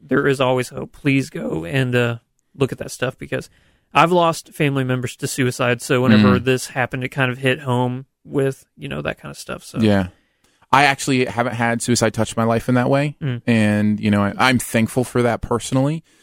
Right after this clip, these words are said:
Speaker 2: So I don't know the depth of that sting and that pain like a lot of people, including yourself, do. Uh, all I can say is, you know, that I, I hurt for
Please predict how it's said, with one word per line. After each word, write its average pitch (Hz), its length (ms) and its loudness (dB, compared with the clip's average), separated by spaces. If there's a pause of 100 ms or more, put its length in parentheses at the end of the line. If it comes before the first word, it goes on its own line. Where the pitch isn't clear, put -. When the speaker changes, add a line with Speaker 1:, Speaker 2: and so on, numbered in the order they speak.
(180)
Speaker 2:
So 123 100 2
I 123 80 4
don't 120 340 2
know 113 600 4 (100)
the 107 120 0
depth 101 480 -2
of 95 160 0
that 98 200 2
sting 120 480 2
and 120 120 4
that 101 140 2
pain 107 260 2
like 107 160 2
a 107 60 0
lot 101 140 2
of - 40 -10
people, 101 220 -2
including 101 300 0
yourself, 98 460 0
do. 98 360 0 (380)
Uh, 95 420 2
all 113 160 4
I 110 100 2
can 110 200 -4
say 101 340 0
is, 95 840 0
you 104 120 4
know, 90 360 2 (420)
that 95 460 2
I, 92 200 -4 (180)
I 80 220 -4
hurt 110 320 -2
for 90 460 0